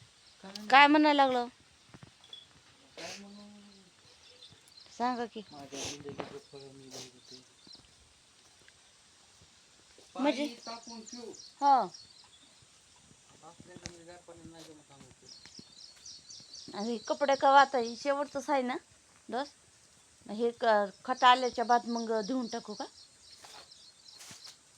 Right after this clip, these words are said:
Speaker 2: मग नवीन घालायचे का?
Speaker 1: होय,
Speaker 2: मा-,
Speaker 1: नवीन घालू देते.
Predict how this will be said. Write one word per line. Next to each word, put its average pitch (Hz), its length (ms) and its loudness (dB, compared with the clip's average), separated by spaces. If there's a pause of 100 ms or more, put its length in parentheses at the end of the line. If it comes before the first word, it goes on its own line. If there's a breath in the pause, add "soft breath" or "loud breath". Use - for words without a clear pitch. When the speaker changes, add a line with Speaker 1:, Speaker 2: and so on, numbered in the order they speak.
(460)
Speaker 2:
मग 220 120 -4
नवीन 247 360 2
घालायचे 240 400 -2
का? 294 140 -8 (800)
Speaker 1:
होय, 233 240 -6 (200)
Speaker 2:
मा-, 240 200 -2
Speaker 1:
नवीन 226 120 -10
घालू 233 260 -6
देते. 214 300 -14